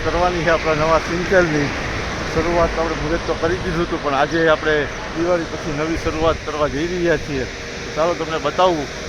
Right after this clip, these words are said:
કઈ રીતની આપણી મગફળી છે વીસ નંબર અને કઈ રીતનું આપણું સિંગલ નીકળશે. આપણી વીસ નંબર મગફળી આવી ગઈ છે, જોવો તમે.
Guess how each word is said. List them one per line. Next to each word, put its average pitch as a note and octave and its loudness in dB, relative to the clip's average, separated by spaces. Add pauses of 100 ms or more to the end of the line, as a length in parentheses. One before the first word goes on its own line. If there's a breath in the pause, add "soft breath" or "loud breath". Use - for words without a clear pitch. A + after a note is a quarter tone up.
(180)
કઈ D#3+ 0
રીતની D#3 -6
આપણી D3+ -4
મગફળી D#3+ -2
છે D3+ 2
વીસ D#3 -4
નંબર D3+ 0
અને C3+ -6 (100)
કઈ E3 2
રીતનું D3+ -6
આપણું C#3+ -6
સિંગલ D#3 -4
નીકળશે. D#3 2 (1400)
આપણી C4+ 2
વીસ G3+ 4
નંબર F#3 4 (100)
મગફળી F3 4
આવી G3 4
ગઈ G3 8
છે, D3 6 (760)
જોવો D3+ 6
તમે. A#2+ 4